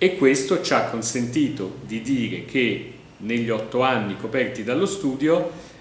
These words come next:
nell'insieme di, eh, questi quarantaquattro siti che corrispondono a duecentonovantotto comuni, che corrispondono a circa cinque milioni di abitanti, abbiamo avuto una sovramortalità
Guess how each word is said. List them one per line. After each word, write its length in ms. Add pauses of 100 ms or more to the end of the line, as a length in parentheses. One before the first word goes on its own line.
(140)
nell'insieme 1080
di, 400
eh, 460
questi 340
quarantaquattro 840
siti 460
che 160
corrispondono 840
a 40
duecentonovantotto 1120
comuni, 800 (320)
che 140
corrispondono 640
a 80
circa 320
cinque 360
milioni 360
di 100
abitanti, 840 (420)
abbiamo 400
avuto 380
una 220
sovramortalità 1400